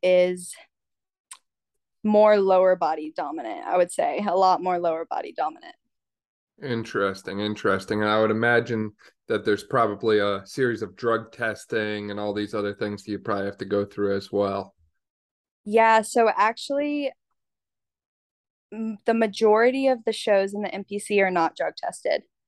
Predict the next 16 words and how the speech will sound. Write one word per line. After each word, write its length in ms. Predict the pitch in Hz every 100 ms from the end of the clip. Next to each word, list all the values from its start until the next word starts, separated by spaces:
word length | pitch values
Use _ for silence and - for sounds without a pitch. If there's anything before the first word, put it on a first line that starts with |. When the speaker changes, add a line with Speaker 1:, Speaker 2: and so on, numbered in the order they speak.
| _ _ _ _ -
Speaker 1:
Um, 360 | 196 190 180 190
my 180 | 190 190 _
first, 400 | - 202 - -
however, 560 | 196 180 180 175 175 180
I 80 | 185
did 200 | 190 185
the 80 |
Natural 580 | 185 175 185 - - 190
Ohio 440 | 180 185 180 180 180
in 100 | 180
April, 580 | 180 175 190 185 196 - _ _
and 340 | - 190 180 180
that 180 | 180 180
was 140 | 196
drug 240 | 196 185
tested. 500 | - 180 - 190 180